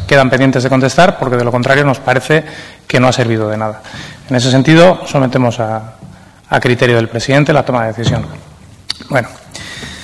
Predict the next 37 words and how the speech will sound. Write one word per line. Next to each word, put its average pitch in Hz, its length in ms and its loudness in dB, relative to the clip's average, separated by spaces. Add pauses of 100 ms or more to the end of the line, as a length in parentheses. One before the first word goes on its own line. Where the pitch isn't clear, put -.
(960)
no 156 140 6
sabemos 160 260 6
si 156 80 4
reír 147 280 4
o 127 60 4
llorar. 117 340 4 (1200)
Si 131 180 -6
reír 139 260 2
o 143 60 4
llorar. 127 280 4
Al 120 120 0
principio 127 420 2
decíamos 135 480 2
que 127 380 -4 (260)
teníamos 143 340 2
la 135 100 2
sensación 139 460 4
de 127 80 4
que 123 140 -2
no 143 100 4
sabíamos 135 680 4
realmente 131 680 2
a 120 120 0
qué 143 80 2
habían 127 240 4
venido 127 240 2
ustedes, 151 560 2 (1300)
y 135 100 -4
creo 151 300 4
que 139 260 6
los 135 260 2
cándidos 160 600 4
o 165 40 4
inocentes 156 460 2
hemos 165 160 2
sido 127 160 2
nosotros. 117 640 -4